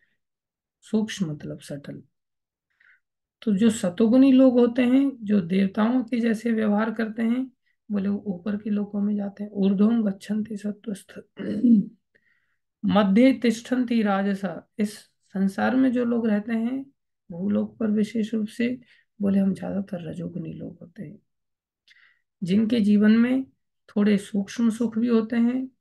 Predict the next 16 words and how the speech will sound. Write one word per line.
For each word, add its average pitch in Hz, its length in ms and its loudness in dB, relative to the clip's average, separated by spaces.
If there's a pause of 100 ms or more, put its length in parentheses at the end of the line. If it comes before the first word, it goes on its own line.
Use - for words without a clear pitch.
(240)
और 202 300 0
थोड़े 175 180 -6
स्थूल 208 400 -4
सुख 196 340 -10
भी 233 80 -8
होते 190 260 -12
हैं। - 120 -14 (1000)
लेकिन 190 360 4
देखा 196 320 2
जाए 240 200 4
तो 233 160 -2
सूक्ष्म 269 600 2
सुख 233 320 -2
की 240 140 -2
सत्ता 196 420 -6
कहीं 185 360 -4